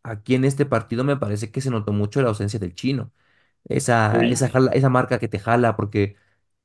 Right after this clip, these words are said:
Speaker 1: el Chino actualmente es un jugador que se mar-, que lo marcan, lo van a marcar siempre entre, entre dos, y hay equipos que lo han marcado hasta con tres jugadores, entonces eso hace que se libere el centro,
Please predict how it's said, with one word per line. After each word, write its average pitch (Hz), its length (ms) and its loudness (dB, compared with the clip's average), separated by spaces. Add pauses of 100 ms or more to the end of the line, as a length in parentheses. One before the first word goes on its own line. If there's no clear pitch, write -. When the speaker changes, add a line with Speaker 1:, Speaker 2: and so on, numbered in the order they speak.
(280)
Speaker 1:
el 135 180 4
Chino 151 260 4
actualmente 139 460 2
es 135 100 -2
un 135 80 -6
jugador 123 460 4
que 110 500 0 (320)
se - 160 -4
mar-, 123 280 2 (140)
que 123 120 0
lo 117 80 2
marcan, 123 500 0
lo 107 100 0
van 127 120 2
a 127 40 0
marcar 110 340 -2
siempre 120 320 -2
entre, 110 180 -2 (180)
entre 107 220 2
dos, 135 280 4 (280)
y - 160 2
hay 156 200 8
equipos 185 360 0
que - 160 -2
lo 113 80 4
han 156 80 2
marcado 165 400 4
hasta 147 260 0
con 98 180 -2
tres 131 200 0
jugadores, 131 520 0
entonces 135 540 -2 (300)
eso 143 320 4
hace 143 200 4
que 131 100 4
se 113 100 0
libere 110 280 4
el 107 80 -2
centro, 127 480 0